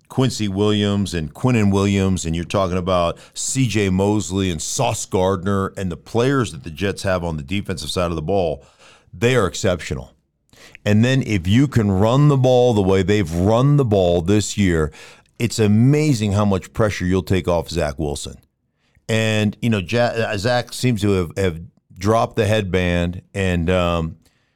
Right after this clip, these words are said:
he's actually playing better football. And, uh, there was a, there was a rallying cry last week when they beat the Broncos with their,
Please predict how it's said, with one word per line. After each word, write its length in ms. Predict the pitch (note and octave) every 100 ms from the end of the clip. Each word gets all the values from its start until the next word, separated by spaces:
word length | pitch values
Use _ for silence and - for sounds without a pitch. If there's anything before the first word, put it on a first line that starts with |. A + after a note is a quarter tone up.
| _ _
he's 320 | - G#2 A2
actually 420 | A#2+ C3+ E3+ D3+ A#2
playing 460 | - C3 C3+ B2
better 280 | F#2+ G#2+ B2
football. 580 | - D#3+ D3 G2+ C#2+ - _ _ _ _ _ _ -
And, 400 | A#2 A2 A2 G#2+
uh, 160 | A2 B2+
there 160 | D3 F#3
was 160 | G#3
a, 200 | E3+ C#3 C3+
there 140 | D3
was 120 | F3
a 60 | F3
rallying 520 | D#3 D#3 D#3 B2 G2+
cry 380 | - G2+ F2+ F2+
last 340 | F#2 F#2+ F#2+
week 200 | G2+ F#2+
when 120 | F2+ F#2
they 140 | G#2
beat 320 | F2 A2 A2
the 60 | G2
Broncos 760 | D#2+ G#2 G#2 G2 G2+ G2 G2 D#2+
with 160 | F2
their, 300 | F2 E2+ D#2+